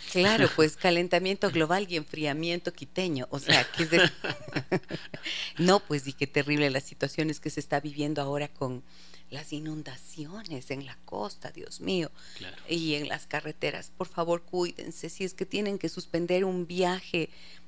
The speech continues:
Speaker 1: por, em, prevenir y cuidar de sí mismos, eh, háganlo, ¿no? Si es que se puede, porque en serio que se han visto cosas bien feitas.
Speaker 2: Sí,
Speaker 1: Pero,
Speaker 2: sí, es lamentable.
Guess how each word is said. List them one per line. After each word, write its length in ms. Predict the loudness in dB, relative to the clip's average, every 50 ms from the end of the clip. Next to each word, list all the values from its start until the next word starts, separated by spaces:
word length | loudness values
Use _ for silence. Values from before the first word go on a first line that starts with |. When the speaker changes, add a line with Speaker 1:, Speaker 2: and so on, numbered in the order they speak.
| -16 -4 2
Speaker 1:
por, 320 | 4 4 4 4 4 2
em, 360 | 0 0 -2 -2 -4 -4 -6 -6 -10 -16 -18 -20 -16 -14 -12 -12 -12 -8 -2
prevenir 560 | 2 2 4 4 4 4 4 4 4 4 4
y 40 | 2
cuidar 460 | 0 -2 -2 0 2 4 4 4 4
de 120 | 2 0 -2
sí 200 | -2 0 2 2
mismos, 640 | 4 4 4 2 2 2 2 0 0 -2 -6 -8 -8
eh, 300 | -8 -8 -8 -10 -10 -8 -4
háganlo, 500 | -2 -2 -2 -2 -4 -6 -8 -8 -8 -6 -4
¿no? 140 | -4 -4
Si 140 | -4 -4 -6
es 80 | -6 -8
que 100 | -8 -8
se 140 | -8 -8 -6
puede, 360 | -4 -2 -2 -2 -2 -4 -10 -10
porque 320 | -10 -10 -10 -10 -12 -12 -12 -14 -16 -16 -16 -16 -10 -6
en 100 | -4 -4
serio 300 | -2 0 0 0 0 -2
que 80 | -4 -6
se 100 | -6 -4
han 120 | -4 -4
visto 260 | -6 -10 -10 -12 -8 -6
cosas 300 | -8 -8 -6 -8 -8 -6
bien 160 | -6 -6 -6
feitas. 440 | -6 -8 -10 -10 -12 -12 -12 -10 -8
Speaker 2:
Sí, 140 | -6 -4 -4
Speaker 1:
Pero, 140 | -6 -6 -10
Speaker 2:
sí, 160 | -12 -14 -14
es 140 | -12 -12 -10
lamentable. 520 | -10 -10 -10 -10 -10 -10 -12 -12 -12 -14